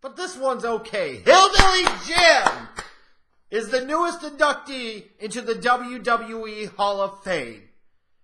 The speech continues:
And if you take one thing and only one thing away from this video, it is that not every main eventer is a star,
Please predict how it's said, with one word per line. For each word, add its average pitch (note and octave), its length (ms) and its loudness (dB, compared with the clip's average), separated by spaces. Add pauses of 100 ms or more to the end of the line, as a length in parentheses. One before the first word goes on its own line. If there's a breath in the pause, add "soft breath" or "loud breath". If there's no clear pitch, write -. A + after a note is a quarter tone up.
(120)
And F#3 140 -12
if F#3 40 -14
you G#3 80 -14
take B3+ 340 -2
one E4+ 280 -2
thing D4+ 180 -10
and C4+ 100 -2
only C#4 200 -2
one C#4+ 380 0
thing C#4+ 180 -8
away C4 260 2
from G#3 300 0
this A3+ 220 -4
video, C#3 600 -10 (640)
it B3+ 180 -6
is G#3+ 380 -4 (260 soft breath)
that D3+ 280 -10
not C4+ 340 -2
every G#3+ 320 -4
main G3+ 280 -8
eventer A3+ 540 -6
is F3+ 140 -12
a E3+ 100 -10
star, F#3 680 -8